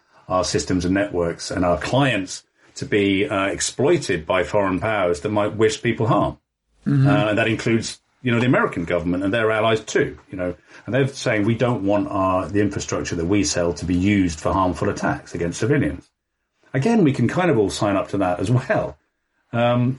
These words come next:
Speaker 1: and I mean, the problem, of course, comes as it always de-, does through the, to the optics of kind of what a country, company like Microsoft actually does,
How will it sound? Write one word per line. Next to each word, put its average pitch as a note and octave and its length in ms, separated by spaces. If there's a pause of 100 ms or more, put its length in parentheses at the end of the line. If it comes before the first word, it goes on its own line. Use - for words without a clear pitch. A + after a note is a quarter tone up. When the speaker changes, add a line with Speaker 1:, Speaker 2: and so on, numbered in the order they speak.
Speaker 1:
and C3+ 380
I D3+ 40
mean, E3 160
the E3+ 60
problem, E3+ 420
of A2 80
course, A2 300
comes A2+ 320
as G#2 260
it G#2 100
always G2 340
de-, A#2+ 260
does A2+ 360
through G2+ 100
the, F#2+ 120
to F#2+ 140
the G2+ 100
optics - 640
of E2+ 100
kind G2+ 240
of F2+ 120
what G2+ 120
a F#2 80
country, F2+ 400
company F#2 380
like F2 220
Microsoft E2+ 500
actually E2 300
does, E2+ 400